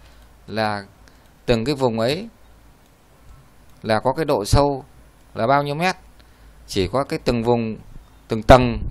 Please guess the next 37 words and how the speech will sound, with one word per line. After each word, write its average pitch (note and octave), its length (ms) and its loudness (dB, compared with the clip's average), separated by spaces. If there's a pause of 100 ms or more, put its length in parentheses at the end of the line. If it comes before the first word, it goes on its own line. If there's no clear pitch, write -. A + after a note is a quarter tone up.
tầng B2 140 0
độ B2 140 0
sâu D3 260 0
thì A#2+ 100 -4
chúng C3 140 -8
ta C#3+ 100 0
có D3 140 -4
ghi D3+ 220 0
chú G#3 460 -2
trên D3 220 -2
cái, D3 360 -8 (1600)
cái D3 100 -4
viền B2 380 4 (920)
khoanh D3+ 180 -2
vùng B2+ 220 0
của G#2+ 120 -4
cái, C#3 320 -4
cái D#3 100 -6
từng A#2+ 260 -2
tầng A#2+ 140 2
màu. A2+ 280 0 (1000)
Ví C#3+ 140 -2
dụ D#3+ 280 -2
như C3+ 140 -6
tầng A#2 360 -2 (200)
này A#2 220 0
là A2+ 100 -4
tầng A2 340 -6 (720)
hai C#3 160 2
trăm, D3 280 0
màu A#2 140 -4
xanh C#3 180 -4
này C3 100 -2
là A#2 100 0
hai C3 160 -4
trăm. C#3 240 -2 (1200)
Và A2+ 400 0